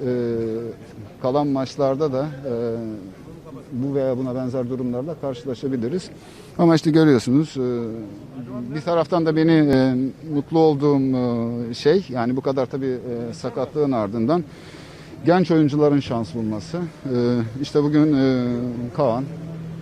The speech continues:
Herkes on sekiz yaşında diyor ama bana göre Kaan henüz on yedi yaşında. Ee, yani lise son sınıf öğrencisi. Ama kendisinden çok şey beklediğimiz bir oyuncumuz. Ee, işte bu tür maçlarda şans buluyor, e, genç oyuncularımız. Ee, yani o,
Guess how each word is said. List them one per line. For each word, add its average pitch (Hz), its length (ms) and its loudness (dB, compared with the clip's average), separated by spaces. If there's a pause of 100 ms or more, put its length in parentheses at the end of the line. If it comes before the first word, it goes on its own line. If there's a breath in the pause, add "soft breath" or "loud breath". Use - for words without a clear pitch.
(540)
Herkes 147 280 -2
on 156 140 0
sekiz 139 260 -6
yaşında 143 400 -4
diyor 202 140 -2
ama 143 140 -2
bana 135 180 -2
göre 127 240 -2
Kaan 131 180 0
henüz 123 240 -2
on 123 100 -2
yedi 120 240 -2
yaşında. 101 480 -4 (320)
Ee, 101 360 2 (340)
yani 117 260 4
lise 131 200 2
son 127 160 -2
sınıf 120 300 -4
öğrencisi. 98 640 -4 (680 loud breath)
Ama 147 240 4
kendisinden 143 480 2
çok 143 200 0
şey 131 220 -2
beklediğimiz 113 600 -4
bir 110 100 -4
oyuncumuz. 110 580 -4
Ee, 120 320 -2
işte 143 220 0
bu 170 60 -2
tür 156 160 2
maçlarda 135 600 2 (180)
şans 151 280 -4 (100)
buluyor, 110 280 -4
e, 107 600 -8
genç 123 260 -6
oyuncularımız. 113 680 -4
Ee, 120 220 0 (160)
yani 131 200 4
o, 139 260 4